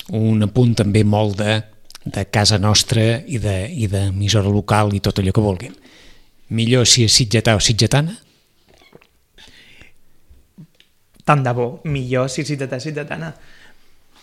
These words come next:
Speaker 2: Però crec que hem, un esdeveniment d'aquestes característiques ara mateix, eh, el Festival de Sitges és de Sitges, continua a Sitges i continuarà a Sitges, això ens ho ha deixat claríssimament la Generalitat.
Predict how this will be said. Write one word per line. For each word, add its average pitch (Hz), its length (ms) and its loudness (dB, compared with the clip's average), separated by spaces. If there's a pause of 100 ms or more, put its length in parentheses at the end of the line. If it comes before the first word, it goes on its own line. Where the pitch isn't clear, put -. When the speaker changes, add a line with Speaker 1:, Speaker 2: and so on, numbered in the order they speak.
Speaker 2:
Però 110 840 -6
crec - 280 -6
que 127 120 0
hem, 127 1040 -6 (400)
un 143 120 -2
esdeveniment 143 400 -4
d'aquestes 131 360 -6
característiques 131 760 -6
ara 123 120 -4
mateix, 123 460 -6 (580)
eh, 110 720 -4
el 101 60 -16
Festival 120 420 -6
de 120 80 -2
Sitges 120 340 -6 (360)
és 135 160 4
de 123 80 0
Sitges, 143 540 -4
continua 127 560 -6
a - 20 -4
Sitges 151 400 -6
i 151 80 -6
continuarà 135 640 -2
a 135 40 -8
Sitges, 143 380 -8
això 135 180 -12
ens 131 100 -10
ho 139 40 -6
ha 135 60 -6
deixat 127 200 -10
claríssimament 127 560 -6
la 139 80 -2
Generalitat. 131 440 -4